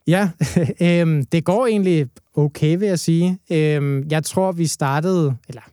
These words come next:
man kan sige, vi startede for tidligt i forhold til, hvor mange ansatte vi var. Øhm, og det tror jeg bare er sådan en,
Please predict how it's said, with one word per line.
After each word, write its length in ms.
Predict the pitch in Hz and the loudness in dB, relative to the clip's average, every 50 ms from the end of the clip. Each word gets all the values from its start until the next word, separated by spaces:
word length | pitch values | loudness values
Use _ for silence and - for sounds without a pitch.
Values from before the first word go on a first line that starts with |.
| _ _ _ _ _ _ _ _ _ _ _ _ - | _ _ _ _ _ _ _ _ _ _ _ _ -6
man 60 | 113 | -6
kan 40 | 104 | -4
sige, 140 | - 123 | -4 -4
vi 60 | 127 123 | -4 -2
startede 380 | - - 143 135 156 165 170 | -2 0 0 2 2 2 2
for 100 | - 156 | 0 -2
tidligt 400 | - - - 165 165 170 190 170 | -2 2 2 4 4 4 2 2
i 60 | 156 | 0
forhold 280 | 135 - 147 135 139 135 | -2 0 0 0 0 -2
til, 100 | - 135 | -2 -2
hvor 80 | 135 131 | -2 -2
mange 260 | 131 127 131 147 - - | -2 -2 -4 -4 -6 -4
ansatte 420 | 151 156 170 165 - 185 170 151 131 | 0 0 0 2 0 0 -2 0 -2
vi 120 | 127 120 | -4 -6
var. 240 | 120 117 113 113 - _ _ _ _ _ _ _ _ _ _ _ - | -8 -8 -10 -12 -14 _ _ _ _ _ _ _ _ _ _ _ 0
Øhm, 460 | 147 143 139 139 127 131 127 127 139 - | 0 2 2 2 0 0 0 -2 -2 -4
og 140 | 143 135 | -2 0
det 140 | 165 165 151 | 0 0 0
tror 160 | - - 156 | 0 0 0
jeg 100 | 147 139 | 0 -2
bare 180 | 120 123 117 127 | -2 -4 -4 -4
er 40 | 127 | -4
sådan 280 | - 143 147 143 139 | 0 0 2 2 2
en, 260 | 139 139 135 127 113 | 2 2 2 0 -2